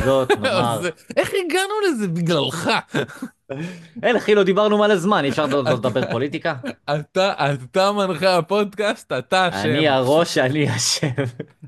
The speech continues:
Speaker 1: אתה יודע מה? אני מקבל,
Speaker 2: במקום בו.
Speaker 1: אני פורש מעמדתי
Speaker 2: לא, לא, לא, לא, בבקשה, לא.
Speaker 1: כראש הפודקאסט.
Speaker 2: מה נעשה
Speaker 1: ו-
Speaker 2: בלעדיך?
Speaker 1: נעשה משאל עם,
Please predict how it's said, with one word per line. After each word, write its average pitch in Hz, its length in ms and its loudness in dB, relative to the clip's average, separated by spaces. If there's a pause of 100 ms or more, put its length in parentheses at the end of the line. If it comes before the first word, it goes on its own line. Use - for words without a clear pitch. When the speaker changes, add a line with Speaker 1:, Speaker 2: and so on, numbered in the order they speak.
(1120)
Speaker 1:
אתה 117 100 -6
יודע 135 160 2
מה? 160 180 2
אני 135 80 0
מקבל, 180 360 2
Speaker 2:
במקום 214 400 2
בו. 175 300 -2
Speaker 1:
אני 127 240 -4
פורש 127 680 0 (160)
מעמדתי 131 800 0 (160)
Speaker 2:
לא, 180 380 4
לא, 139 180 4
לא, 113 260 0
לא, 107 60 -4
בבקשה, 135 360 -2
לא. 127 100 -4
Speaker 1:
כראש 143 520 0
הפודקאסט. 127 840 -2 (300)
Speaker 2:
מה 226 140 -2
נעשה 240 280 2
Speaker 1:
ו- 240 80 0
Speaker 2:
בלעדיך? 247 580 4 (320)
Speaker 1:
נעשה 127 580 0
משאל 120 500 -4
עם, 123 300 0